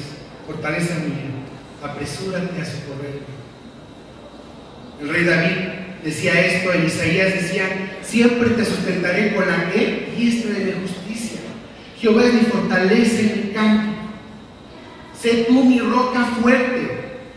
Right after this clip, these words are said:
y fortaleza para salvarme. Miseric-, misericordia mía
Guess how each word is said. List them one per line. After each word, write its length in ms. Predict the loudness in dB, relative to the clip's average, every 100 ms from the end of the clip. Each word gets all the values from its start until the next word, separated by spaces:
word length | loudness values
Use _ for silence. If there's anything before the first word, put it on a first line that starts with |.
| -12
y 60 | -6
fortaleza 800 | -2 -2 0 2 2 0 -2
para 180 | -4 -6
salvarme. 560 | -6 -8 -8 -6 -6 -8 -10 -14 -16 -18 -18 -14
Miseric-, 600 | -8 -4 -4 -4 -6 -4
misericordia 600 | -4 -4 -4 -2 0 2
mía 280 | 0 0